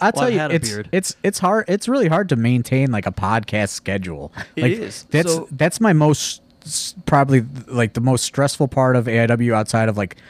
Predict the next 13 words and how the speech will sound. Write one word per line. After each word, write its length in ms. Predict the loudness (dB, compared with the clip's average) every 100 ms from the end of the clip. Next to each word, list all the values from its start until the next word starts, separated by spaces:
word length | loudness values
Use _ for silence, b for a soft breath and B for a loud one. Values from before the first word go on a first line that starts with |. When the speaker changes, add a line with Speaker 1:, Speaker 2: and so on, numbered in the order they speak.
| B -16
Speaker 2:
the 120 | -4
actual, 640 | -2 -2 0 0 0 0
like, 380 | -4 -4 -6 -10 _ _ -2
logistics 640 | -2 0 -2 0 -2 -4
of 320 | -2 -2 0
money 460 | 0 2 4 2 -2 b b b b b
is, 200 | 0 0
like, 400 | 2 0 0 -6
making 460 | -6 0 2 4 2
sure 340 | 2 2 2
that 140 | 2 0
we 160 | 2 2
have 300 | 2 2